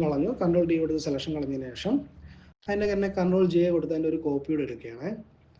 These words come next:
അതിനുശേഷം ഫ്ലിപ്പ് ഹൊറിസോണ്ടൽ കൊടുത്ത് അതിനെ തിരിച്ചു വെച്ചതിന് ശേഷം നീക്കി നമ്മുടെ ഈ ഇപ്പുറത്തെ ഭാഗത്തേക്ക് കൊണ്ടുവച്ച് കൺട്രോൾ ടി കൊടുത്ത് വലിച്ച്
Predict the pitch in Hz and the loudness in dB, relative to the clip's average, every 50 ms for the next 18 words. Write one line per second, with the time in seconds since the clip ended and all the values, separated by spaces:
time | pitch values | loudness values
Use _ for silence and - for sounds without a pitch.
0 | - 185 165 160 147 131 127 117 - 196 254 233 - 165 151 139 - - 185 156 | -6 -4 -2 -2 -2 -2 -4 -6 -6 -8 -8 -6 -4 -4 -4 -4 -4 -6 -6 -4
1 | 135 143 139 139 - 165 156 151 151 147 135 120 113 117 113 - 170 226 - - | -2 -2 -4 -4 -4 -4 -4 -2 -2 -2 -4 -4 -6 -10 -8 -4 -4 -4 -4 -6
2 | - - - _ _ _ _ _ _ _ _ _ _ - 165 160 160 160 160 165 | -10 -20 -20 _ _ _ _ _ _ _ _ _ _ -6 -4 -2 -2 -2 -2 -4
3 | 160 - 165 151 147 160 160 - 165 131 113 - - 123 117 113 110 107 - 185 | -2 0 0 2 2 0 -2 -4 -4 -6 -6 -6 -10 -12 -12 -12 -14 -12 -10 -8
4 | 226 277 - - 175 151 143 143 139 135 - - 196 277 - - - _ _ _ | -8 -8 -8 -6 -4 -2 0 0 0 -2 -4 -4 -6 -6 -6 -8 -12 _ _ _
5 | 175 160 156 151 151 147 143 143 147 - - - _ _ _ _ _ - 170 165 | -6 -6 -4 -4 -2 -2 -2 -2 -2 -4 -6 -14 _ _ _ _ _ -6 -6 -4
6 | - 175 165 165 175 160 147 123 123 123 151 151 143 131 120 117 117 113 117 - | -4 -6 -4 0 0 0 0 -2 -4 -4 -4 -4 -4 -6 -8 -10 -10 -10 -8 -6
7 | 269 - - - 170 156 151 139 139 135 131 - 139 135 139 131 127 - - 247 | -8 -8 -8 -6 -4 -4 -2 -2 -2 -2 -2 0 0 0 0 0 -2 -2 0 0
8 | 311 240 175 147 139 139 - - - 269 | 0 2 0 0 0 -2 -2 -4 -4 -4